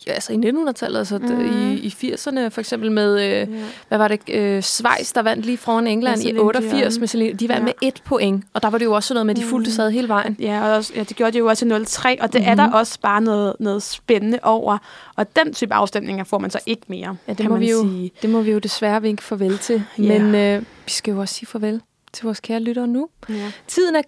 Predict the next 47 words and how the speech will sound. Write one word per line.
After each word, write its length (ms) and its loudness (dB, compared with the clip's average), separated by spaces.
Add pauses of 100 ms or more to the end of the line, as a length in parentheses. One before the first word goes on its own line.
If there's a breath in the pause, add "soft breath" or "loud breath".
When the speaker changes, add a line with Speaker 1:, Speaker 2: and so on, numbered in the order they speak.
(100)
Speaker 1:
gået. 480 6
Vi 80 2
har 100 2
talt 280 -2
sammen 240 0
en 60 0
hel 140 -2
time, 460 0
og 160 0
tiden 240 0
går 180 2
jo 60 2
hurtigt, 500 0
når 100 0
man 120 0
taler 280 -4
om 140 -2
det, 120 -4
man 100 0
Speaker 2:
Mhm. 80 0
Speaker 1:
elsker 220 -2
mest 340 -2
i 60 -6
verden, 380 0 (240 loud breath)
med 220 4
Speaker 2:
Ja. 60 0 (100)
Speaker 1:
en 100 0
god 260 -4
ven. 340 -4
Og 140 -4
det 160 -6
Speaker 2:
Ja. 80 -2
Speaker 1:
er 40 2
jo 180 0 (140)
rigtig 260 -2
dejligt. 220 2
Vi 60 0
håber, 240 2
I 80 2
også 180 -2
har 40 2
nyt 320 0
at, 440 0 (320 loud breath)
at 100 0
lytte 240 0
med, 300 0 (400 soft breath)
øh, 300 -2